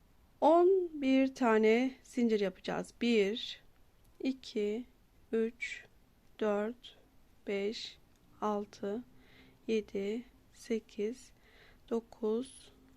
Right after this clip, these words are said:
on da yapabilirsiniz. On bir yapalım biz. On bir tane zincir yaptım. Hemen en alttan buradaki zincirime ilmek kaydırmayla sabitledim.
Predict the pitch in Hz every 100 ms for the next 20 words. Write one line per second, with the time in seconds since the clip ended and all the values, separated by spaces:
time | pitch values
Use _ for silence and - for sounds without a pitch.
0 | _ _ 269 285 254 214 208 202 202 202
1 | 190 - 208 403 - - - - - -
2 | - - - - _ _ - 330 226 202
3 | 202 - 202 196 202 262 - - - _
4 | _ - _ - 269 240 208 202 202 202
5 | 220 247 247 - 220 196 196 196 196 -
6 | 202 220 262 226 202 226 - - - -
7 | - _ _ 330 262 226 202 - - 196
8 | 202 240 - _ _ _ _ _ _ -
9 | 247 208 202 - 208 233 220 208 196 196
10 | 202 226 262 - - _ _ _ _ _
11 | _ _ _ _ _ _ _ - - _
12 | _ _ _ _ _ _ _ - 277 226
13 | 202 - 247 220 214 202 196 196 214 262
14 | - 214 190 185 - 180 -